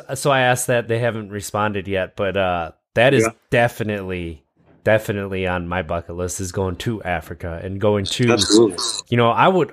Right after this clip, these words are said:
Speaker 1: I would like to experience, you know, Ghana. I'd like to experience
Speaker 2: Mm.
Speaker 1: Nigeria, but then also going down and experiencing South Africa too, just to see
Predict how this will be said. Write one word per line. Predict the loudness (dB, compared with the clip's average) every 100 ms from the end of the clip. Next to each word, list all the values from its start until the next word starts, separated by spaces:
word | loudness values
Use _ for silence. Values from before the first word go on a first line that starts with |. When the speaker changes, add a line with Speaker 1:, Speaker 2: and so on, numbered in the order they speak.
| -2
Speaker 1:
I | 2
would | 2 2
like | 4 4 2
to | -2 -2 -4
experience, | -8 -6 -4 -2 0 -2 -4 -8 -14 -12
you | -8
know, | -8
Ghana. | -6 -4 -2 -4
I'd | -6 -4
like | -2 0 0
to |
experience | -2 -6 -2 -2 0 -2 -4 -6 -12 _ _ 0
Speaker 2:
Mm. | 2 2
Speaker 1:
Nigeria, | 2 0 0 -2 -2 -2 -4 -4 -4
but | -2
then | 2 4
also | 4 2 0 -2
going | -2 -2 -2
down | -2 -2 -4 -8 _ _ _ _ _ _ _ _ -2
and | 2 4 4
experiencing | 0 0 2 4 2 0 0
South | 0 2 2 2
Africa | -2 -6 -6 -2 -2
too, | -2 -6 -6 -6
just | -4 -4 0
to |
see | 0 4 4 2 -2